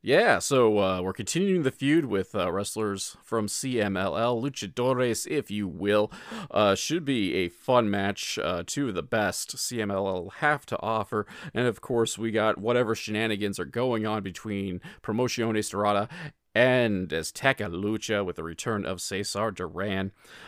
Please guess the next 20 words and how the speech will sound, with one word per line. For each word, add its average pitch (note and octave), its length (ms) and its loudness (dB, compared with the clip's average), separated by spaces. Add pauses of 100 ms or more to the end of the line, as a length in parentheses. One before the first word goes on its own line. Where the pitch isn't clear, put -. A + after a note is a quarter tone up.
Uh, - 260 -2
also A#2 640 2
at G#2+ 280 0
these G#2+ 360 -4
tapings, G#2+ 800 -2 (200)
we G#2 160 0
have A#2 180 4
a G2+ 140 2
number A2 340 0
one A#2+ 220 2
contendership A2+ 720 -6
between, G#2 640 -2
uh, F2+ 240 -2 (220)
the G2 120 -2
Federette, B2+ 560 4 (340)
Zeta A2 320 2
Steel, C3+ 520 0 (400)
and B2+ 480 4
Delmi A#2+ 560 2 (120)
Exo. F#2+ 880 -2